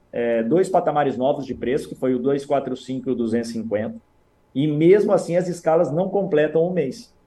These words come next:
Ou seja, nós temos aí, na média, aí, São Paulo, é, dez,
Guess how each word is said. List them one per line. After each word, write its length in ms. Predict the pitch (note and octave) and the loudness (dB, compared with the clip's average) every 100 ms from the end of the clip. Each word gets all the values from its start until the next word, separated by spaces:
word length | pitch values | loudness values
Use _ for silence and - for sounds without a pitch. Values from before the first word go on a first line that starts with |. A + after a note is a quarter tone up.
| _ | _
Ou 140 | - | -4
seja, 300 | C#3+ A#2+ A2+ | -2 -2 -4
nós 160 | A#2 C3 | -2 -2
temos 260 | D#3 D#3 C#3+ | -2 -2 0
aí, 220 | C3 C3+ | 0 0
na 140 | C#3 | -2
média, 720 | C#3+ C3+ D#3+ G3 D#3+ A#2+ A#2 | -2 -2 0 0 -2 -2 0
aí, 220 | A2+ A#2+ B2 | 2 0 -2
São 340 | - B2 A2+ | -4 -6 -4
Paulo, 500 | A2+ A#2+ A2+ G2+ G2+ - _ _ | 0 2 2 0 -6 -16 _ _
é, 140 | A2+ A2+ | -6 -4
dez, 920 | G#2 A#2+ C3+ C#3+ D3 C#3 A#2 - | 2 4 4 2 -2 -4 -8 -14